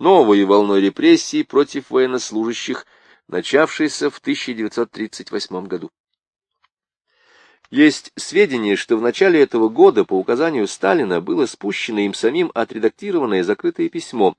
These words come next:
о недостатках в партийно-политической работе в Р К К и мерах к их устранению. Это письмо призывало к дальнейшей очистке армии от врагов народа,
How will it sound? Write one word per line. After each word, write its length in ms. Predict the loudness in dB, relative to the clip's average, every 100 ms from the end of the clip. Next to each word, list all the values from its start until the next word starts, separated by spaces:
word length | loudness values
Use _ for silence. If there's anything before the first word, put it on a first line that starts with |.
| -4
о 160 | -2 -2
недостатках 800 | -2 -4 -2 0 0 -2 -8 -2
в 40 |
партийно-политической 1160 | -2 -2 -6 -6 -4 -4 -4 -8 -12 -12 -4 -2
работе 420 | 0 0 -2 -4
в 100 | 0
Р 140 | 0
К 180 | -2 -6
К 280 | -2 0 0 _ _ -8
и 200 | -6 -4
мерах 500 | 0 0 0 -4 _
к 80 | -6
их 280 | -4 -6 _ _ -16
устранению. 580 | -16 -10 -8 -8 -10 -14 _ _ _ _ _ _ _ _ _ _ _ _ _ _ _
Это 200 | -2 0
письмо 320 | -6 -2 0
призывало 460 | 2 2 4 4 2
к 40 |
дальнейшей 560 | 2 2 2 2 2 0
очистке 540 | 0 -6 -10 -8 0
армии 300 | 2 2 2
от 120 | -2 -2
врагов 380 | -2 0 -2
народа, 360 | 0 0 2